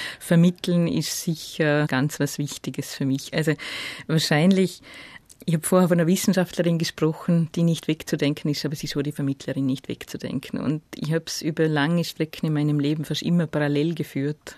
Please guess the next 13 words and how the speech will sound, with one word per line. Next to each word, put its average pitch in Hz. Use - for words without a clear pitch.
Also 147
gibt's -
so 156
immer 160
diese 147
zwei -
Herzen -
in 143
mir. 143
Und 151
<laughs> -
ja, 151
äh, 156